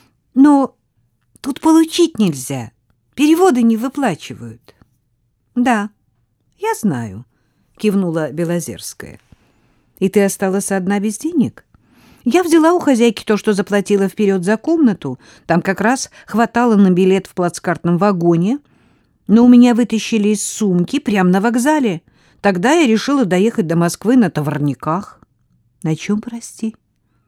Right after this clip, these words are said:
«Ну, на товарных поездах». «Нет, вы не волнуйтесь. У меня все равно ничего не получилось. Я влипла в кошмарную историю. И если бы не Вадим, в общем, долго рассказывать.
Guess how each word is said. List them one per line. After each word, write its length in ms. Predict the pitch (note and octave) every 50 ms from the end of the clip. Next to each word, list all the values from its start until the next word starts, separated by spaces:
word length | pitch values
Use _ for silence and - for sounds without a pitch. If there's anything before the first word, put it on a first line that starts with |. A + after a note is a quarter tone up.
| _ _ _ _ _ _ _ _ _ _ - -
«Ну, 340 | G#3 A3+ G3+ E3+ D#3 - - _
на 460 | C3+ D3+ D3+ C#3 E3 G#3 A#3 A3+ A3
товарных 500 | - A3 G3 F3+ F3 D3+ E3+ E3 - -
поездах». 540 | - E3 D#3 C#3 - - E3+ F#3+ G#3 - - - - -
«Нет, 460 | B3 C4+ C#4+ C#4 D4 E4 D#4 C4+ -
вы 100 | G#3+ C4
не 80 | C#4+ D4+
волнуйтесь. 720 | D#4+ F4+ F#4 F#4 G#4 G4 D#4+ - - D#3+ C#3 - - - - _ _ _ _ _ _ _ _
У 60 | -
меня 220 | D#4 E4 E4+ F4 F#4
все 140 | F#4 - F#4+
равно 200 | F#4 F#4 F4 F#4
ничего 360 | F4 D#4 C#4+ A3 - A#3+ G#3+
не 120 | G#3+ G#3 G3
получилось. 720 | - F#3+ F#3+ F#3+ F#3 - - F#3 F3+ F3+ F3+ - - - _ - - - - - -
Я 320 | - A3 B3 C4+ C4+ B3+ A#3+
влипла 380 | G#3+ B3+ C4 C#4+ - B3+ B3+
в 80 | A#3+ -
кошмарную 580 | - C#4+ - - D4+ D#4+ D#4 - - A3 A3+
историю. 560 | G3+ - - - G#3+ G3 F#3 F#3 F#3 F#3+ F#3+ - _ _ _ _
И 80 | - A3+
если 280 | A3+ B3 B3 - A3 A#3
бы 120 | G3+ A#3
не 120 | A#3 B3
Вадим, 440 | A3+ A3+ B3 A#3+ A3 C4 E4+ F#4 E4 - - - - _ _ _ _ _ _ -
в 140 | G#3+ G3
общем, 260 | G3+ F#3 E3 F#3 G3 F#3
долго 280 | G3 F#3+ E3+ C#3+ D#3
рассказывать. 680 | D3 C#3+ C#3 - - - A#2 A2 A#2 A2 A#2+ - -